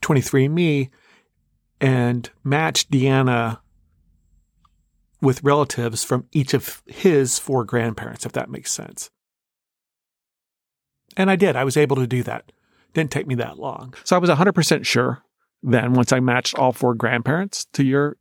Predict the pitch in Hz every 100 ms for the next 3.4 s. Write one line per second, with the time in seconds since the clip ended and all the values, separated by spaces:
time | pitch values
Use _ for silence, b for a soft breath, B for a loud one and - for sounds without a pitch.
0 | _ _ - 139 131 135 131 - 156 170
1 | _ _ _ _ _ _ _ _ _ -
2 | 147 175 185 156 - 135 127 120 123 127
3 | 127 143 160 156